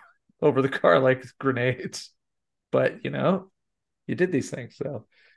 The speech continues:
But that's high school. Like, you, you get bored, and for, like, lack of better things to do, you do stupid things.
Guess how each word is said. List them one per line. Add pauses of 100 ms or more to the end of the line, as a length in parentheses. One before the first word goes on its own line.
(480)
But
that's
high
school.
Like,
you, (340)
you
get
bored,
and
for,
like,
lack
of
better
things
to
do,
you
do
stupid
things.